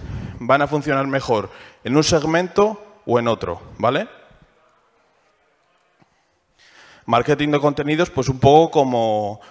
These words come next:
como el posicionamiento seo, ¿no? Textos, hashtags, contenidos para redes, etcétera, ¿vale? Tenemos chat G P T, que si nosotros tenemos una forma de escribir, una forma de hablar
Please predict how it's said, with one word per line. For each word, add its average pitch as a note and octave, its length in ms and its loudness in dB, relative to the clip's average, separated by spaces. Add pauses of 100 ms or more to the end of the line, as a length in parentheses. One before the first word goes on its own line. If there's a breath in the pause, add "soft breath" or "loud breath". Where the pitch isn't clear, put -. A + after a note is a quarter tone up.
(180 loud breath)
como G2+ 880 -2
el F#2 60 -12
posicionamiento G2+ 720 -10
seo, B2 260 -4
¿no? A#2+ 320 -2 (520 loud breath)
Textos, A#2+ 680 2 (300)
hashtags, A#2+ 680 -4 (120)
contenidos A2 680 -6
para G#2+ 200 -4
redes, A#2+ 580 -4 (260 loud breath)
etcétera, F2+ 460 -8
¿vale? G#2+ 320 -4 (140)
Tenemos G#2 400 -6
chat G2 180 -8
G G2+ 140 -10
P A2+ 100 -6
T, E3 320 -6 (340 loud breath)
que G#2+ 120 -4
si G#2 100 -8
nosotros G2+ 640 -8 (640 loud breath)
tenemos A2+ 380 -2
una A#2 180 -2
forma A2+ 300 -4
de A#2 80 -4
escribir, A#2 640 -6 (240 loud breath)
una A2+ 240 -6
forma A2+ 280 -4
de A2 60 -2
hablar B2 440 0